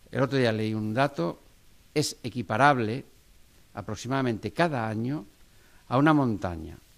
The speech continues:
de cuatro kilómetros de alto por cincuenta de diámetro, cada año. Lo que pasa es que como lo echamos a la atmósfera, nos parece que es más escandaloso el residuo nuclear que el C O dos.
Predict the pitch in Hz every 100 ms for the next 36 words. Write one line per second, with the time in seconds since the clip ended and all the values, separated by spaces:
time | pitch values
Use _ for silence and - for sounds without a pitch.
0 | - - 110 120 - 170 165 113 - 117
1 | 135 120 127 147 127 127 139 131 165 -
2 | 117 - 110 127 123 131 120 98 92 87
3 | 85 - - - - 151 147 - 113 95
4 | 85 - 92 95 120 139 117 98 95 92
5 | 117 117 117 117 131 127 143 156 - -
6 | - - 95 113 123 104 101 113 113 -
7 | 113 110 120 120 95 92 92 123 117 113
8 | 107 120 143 - 98 92 107 95 82 60
9 | - -